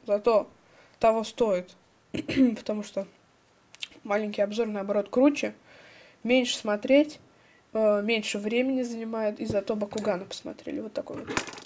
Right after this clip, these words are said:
Блин. Такой красивый Бакуган. Очень мне нравится. Прикольный. Первый Миктаган из Михтевиуса Дестройера.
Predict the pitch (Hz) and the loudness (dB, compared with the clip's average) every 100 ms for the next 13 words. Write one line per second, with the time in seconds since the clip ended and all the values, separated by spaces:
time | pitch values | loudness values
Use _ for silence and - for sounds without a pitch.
0 | 208 190 - 196 196 202 208 202 202 190 | -20 -20 -14 -12 -12 -10 -8 -6 -8 -12
1 | - - - - - - _ - - - | -18 -20 -16 -10 -8 -8 _ -20 -18 -16
2 | - - - _ 208 - - 208 - 202 | -18 -20 -20 _ -16 -14 -14 -10 -10 -10
3 | 190 202 226 214 226 247 277 - - - | -12 -8 -6 -2 0 0 -4 -10 -20 -20
4 | - _ _ _ - _ - _ _ - | -20 _ _ _ -20 _ -20 _ _ -20
5 | - - - _ _ - - 202 - 214 | -20 -20 -20 _ _ -6 -6 -6 -6 -4
6 | 196 185 - - - - - _ - 214 | -2 -2 -4 -10 -10 -16 -16 _ -6 -2
7 | 196 180 220 - - - - - - - | 0 0 -2 -12 -20 -20 -20 -20 -20 -10
8 | - 208 196 185 - 208 - 208 233 226 | -2 0 0 -2 -4 -8 -2 0 0 -2
9 | 208 208 - _ _ - - - - 202 | -4 -8 -18 _ _ -20 -20 -20 -16 -10
10 | - 180 180 202 - - 170 - | -2 -2 -2 -10 -14 -6 -4 -4